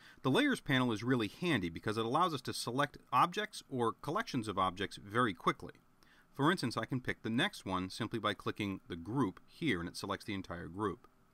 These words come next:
If I twiddle down the first group, we can see all of the components that live inside. I can see another group inside of the first group. This group consists of the outline of that rounded corner rectangle and the fill. These are separate objects in Flash,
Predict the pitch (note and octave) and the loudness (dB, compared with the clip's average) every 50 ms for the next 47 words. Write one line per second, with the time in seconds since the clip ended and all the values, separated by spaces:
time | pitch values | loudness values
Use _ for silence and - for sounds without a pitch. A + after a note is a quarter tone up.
0 | _ _ _ _ _ _ - - - A#2+ A2 - - C4+ C4 G3 F3+ E3 D3 A#2 | _ _ _ _ _ _ -8 -2 0 0 0 2 2 0 2 2 2 2 2 2
1 | G2+ - - - G#2 - - - G#2 F2+ E2 - G2 G2+ A2+ - C#3 C#3 C#3 F3+ | 0 0 0 0 0 0 0 -2 -4 -4 -4 -4 -6 -6 -6 -4 -4 -2 -2 0
2 | F3+ D3 A#2 A2+ - - G#2+ F#2+ - - A3 F3+ G2+ E2+ - - G2+ - G2 E2+ | 0 -2 -2 -2 -6 -4 -6 -6 -4 -2 -2 0 -2 -2 -4 -6 -6 -6 -6 -6
3 | F2 E2+ - - C3 B2 F#2+ - - - _ - _ _ _ _ _ _ _ _ | -6 -4 -2 0 0 0 0 -2 -4 -10 _ -20 _ _ _ _ _ _ _ _
4 | _ _ _ _ _ _ _ _ _ _ _ _ _ _ _ _ _ _ _ _ | _ _ _ _ _ _ _ _ _ _ _ _ _ _ _ _ _ _ _ _
5 | _ _ _ _ _ - - G2+ F#2+ G#2+ - - D3+ A#2+ A2+ E3+ B3+ B3+ A3+ A2 | _ _ _ _ _ -6 -6 -4 -2 -2 2 4 4 6 6 4 4 4 2 0
6 | F2+ F2+ F2 F#2 F#2 - - - A#2 G#2+ - - C3+ B2 A#2 A2 B2 A#2 - - | 0 0 0 0 -2 -4 -8 -6 -4 -4 0 2 2 2 2 0 -4 -4 -2 0
7 | F#3 D#3 - - - D#2+ - - - _ _ _ _ _ _ _ _ _ _ _ | -2 -2 -2 -4 -8 -8 -8 -10 -18 _ _ _ _ _ _ _ _ _ _ _
8 | _ _ - A2+ A2+ E3+ F3 - - C#3+ C#3 C3 - - A2 G2 - D3+ C#3+ - | _ _ -6 -2 0 0 0 2 4 4 4 4 2 -2 -4 -2 -2 -4 -4 -2
9 | - C3 A#2 G#2+ A2+ G#2+ - - - A3+ C#4 - - G#2 G2 F#2+ F#2 F2 F2 F#2+ | 0 0 0 0 -2 -4 -4 -2 -2 -2 -2 -2 -2 0 0 0 0 -2 -2 -4
10 | F2+ - E2+ F#2 F#2+ F#2+ F#2+ F#2 F2 E2+ - - G2+ F#2 F2+ E2+ F2 F2 - - | -4 -4 -2 0 0 0 0 -2 -4 -4 -4 -4 -4 -2 -2 -2 -4 -4 -4 -4
11 | - F2+ F2+ F2 F2 F#2+ A#2+ C#3 - - _ _ _ - C#3 D#3 F3+ F3 D#3 - | -6 -6 -4 -4 -4 -6 -6 -8 -10 -14 _ _ _ -4 -2 -2 0 -2 -4 -6
12 | - - - G3 E3 F#2+ E2+ C#2+ - F#2 F2+ G#2+ A#2 - - G#3 - F3 - - | -6 -4 -2 0 0 0 0 -4 -8 -6 -4 -4 -2 -2 -2 -2 0 -2 -2 0
13 | E3 F#3+ F3+ D3+ C3+ A#2+ - - G2 F2 - - G#3+ A3+ F3+ A#2 G2 G2 - - | 0 0 2 0 -2 -4 -4 -4 -6 -6 -6 -6 -2 -2 0 0 0 -2 -2 -6